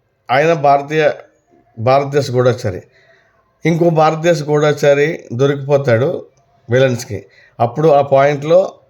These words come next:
రణ్వీర్ సింగ్ ఉంటాడు, మన భారతదేశ గూఢ-, గూఢచారి దురంధర్. ఆయన చూస్తుండగానే ఇంకో భారతదేశ గూఢచారిని వారు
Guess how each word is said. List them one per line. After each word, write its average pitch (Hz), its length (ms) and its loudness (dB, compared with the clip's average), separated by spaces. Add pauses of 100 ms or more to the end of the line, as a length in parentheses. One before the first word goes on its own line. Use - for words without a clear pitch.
(120)
రణ్వీర్ 143 360 2
సింగ్ 135 220 0
ఉంటాడు, 120 320 -2
మన 123 100 0
భారతదేశ 123 460 0 (140)
గూఢ-, 120 280 0 (100)
గూఢచారి 120 520 0 (560)
దురంధర్. 131 500 2 (1700)
ఆయన 156 220 0 (100)
చూస్తుండగానే 175 800 0 (960)
ఇంకో 151 240 2 (120)
భారతదేశ 160 380 0 (120)
గూఢచారిని 147 640 2 (220)
వారు 139 200 4